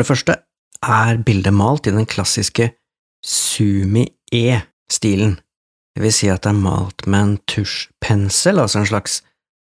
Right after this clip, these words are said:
vannløselig blekkløsning. Og den stilen her er over tusen år gammel, og kom vel opprinnelig fra Kina, men så ble den populær i Japan for omtrent seks hundre år siden.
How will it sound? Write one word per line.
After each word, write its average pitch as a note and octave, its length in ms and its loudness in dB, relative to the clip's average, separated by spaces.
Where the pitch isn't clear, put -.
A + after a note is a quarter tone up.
vannløselig G2 1300 -2
blekkløsning. B2+ 920 2
Og A2+ 80 2
den A#2 100 4
stilen A2 480 2
her B2+ 160 4
er G#2+ 280 0
over F#2 240 -2
tusen G2+ 560 -2
år G2+ 100 2
gammel, C3+ 320 4
og G#2 240 0
kom F#2+ 160 -4
vel G2+ 140 -2
opprinnelig G2 400 -2
fra G2+ 180 -2
Kina, G#2 480 0
men C#3+ 160 4
så A2 160 -2
ble G2 140 2
den F#2+ 100 0
populær G#2+ 300 0
i G2+ 80 0
Japan G2 460 -4
for G2 260 -2
omtrent F#2+ 720 -4
seks - 400 -2
hundre A2+ 220 2
år G#2+ 100 0
siden. E3+ 300 4